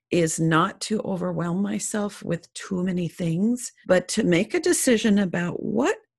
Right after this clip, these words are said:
do I want to accomplish in the next ninety days,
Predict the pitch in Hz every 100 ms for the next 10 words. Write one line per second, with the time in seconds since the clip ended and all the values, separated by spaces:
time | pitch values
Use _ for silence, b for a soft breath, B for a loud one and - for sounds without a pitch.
0 | _ _ _ - 208 190 180 180 151 170
1 | - - 175 - 160 156 - 170 - -
2 | _ _ _ 160 170 165 160 - - -
3 | - _ _ _ _ _ - 156 160 180
4 | 185 165 - - - - -